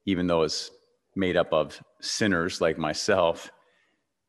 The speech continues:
The church is holy because her head is holy, Jesus. The soul is holy, the Holy Spirit.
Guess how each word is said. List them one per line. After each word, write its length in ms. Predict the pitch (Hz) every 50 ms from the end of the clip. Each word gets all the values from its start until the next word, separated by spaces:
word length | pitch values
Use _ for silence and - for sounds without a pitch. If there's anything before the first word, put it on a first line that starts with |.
| _ _ _ _ _ _ _ _ _ _ _ _ _ _ _ _ _ _ _ _ _ _ _ _ _ _ _ _ _ _ _ _ _ _ _ _
The 60 | -
church 320 | - - - 110 90 -
is 100 | - -
holy 460 | - - 113 107 101 90 76 69 65 - - -
because 400 | - 87 - - 92 85 85 -
her 140 | 98 85
head 340 | 78 - 98 95 95 95 101
is 160 | 113 113 110
holy, 460 | - 113 110 107 110 110 120 123 117 110
Jesus. 760 | 101 98 - 87 87 110 - - 104 107 104 104 - - - _ _ _ _ _ _ _ _ _ _ _ _ _ _ _
The 80 | - -
soul 360 | - - - 95 98 104 107
is 100 | 110 -
holy, 320 | - - 104 104 104 110 113
the 120 | 95 82
Holy 240 | - 90 85 85 85
Spirit. 460 | - - - - 110 110 110 110 -